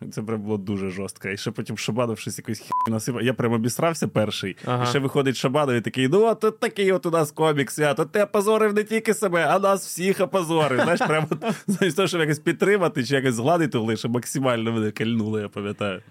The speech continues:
Speaker 2: Блін, ти відкрив ящик Пандори. Я почав згадувати. Е,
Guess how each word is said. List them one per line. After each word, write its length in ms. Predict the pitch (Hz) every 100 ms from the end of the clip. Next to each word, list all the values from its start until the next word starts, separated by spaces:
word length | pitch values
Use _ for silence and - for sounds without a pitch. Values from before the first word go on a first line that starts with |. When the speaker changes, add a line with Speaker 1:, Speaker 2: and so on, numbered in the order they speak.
| -
Speaker 2:
Блін, 340 | 120 170 151
ти 100 | 120
відкрив 320 | 143 - 165
ящик 320 | 151 147 - -
Пандори. 480 | 143 135 117 110
Я 120 | 113 131
почав 280 | - 139
згадувати. 520 | 120 135 110 104 104 110
Е, 520 | - 117 120 120